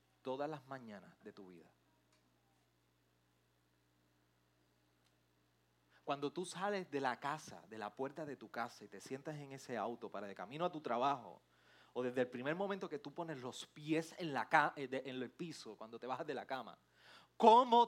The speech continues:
tú enfrentas tus días? ¿Con qué tú te revistes? ¿Qué es lo que te viste y te reviste para la verdadera batalla que tú vas a enfrentar todos los días?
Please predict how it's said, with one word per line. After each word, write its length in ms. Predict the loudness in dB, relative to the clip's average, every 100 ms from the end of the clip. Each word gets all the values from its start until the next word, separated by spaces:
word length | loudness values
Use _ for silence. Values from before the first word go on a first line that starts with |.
| 4
tú 320 | -2 0 0 -2
enfrentas 680 | -4 -6 -4 -4 -4 -12 -12
tus 220 | -14 -12
días? 500 | -14 -16 -18 -20 -20 _ _ _ _ _ _ _ _ _ _ _ _ _ _ _ _ _ -10
¿Con 180 | -10
qué 160 | -6 -6
tú 140 | -6
te 140 | -8 -6
revistes? 520 | -6 -8 -12 -20 -20 _ _ _ -20 -20 _ _ _ _ _ _ _ _ _ -20 -20 0
¿Qué 140 | 4
es 60 | 4
lo 180 | 2 -2
que 100 | -4
te 180 | -4 -6
viste 680 | -6 -10 -12 -16 -18 -20 _ _ _ _ _ _ _ _ _ _ _ _ _ -18
y 100 | -12
te 160 | -12 -10
reviste 580 | -10 -8 -10 -12 -16 -10
para 220 | -6 -4
la 60 | -4
verdadera 440 | -6 -10 -8 -6
batalla 380 | -4 -4 -6 -8
que 100 | -12
tú 120 | -14
vas 100 | -14
a 20 |
enfrentar 380 | -16 -18 -14 -14
todos 260 | -14 -16 -16
los 160 | -18
días? 240 | -20 -20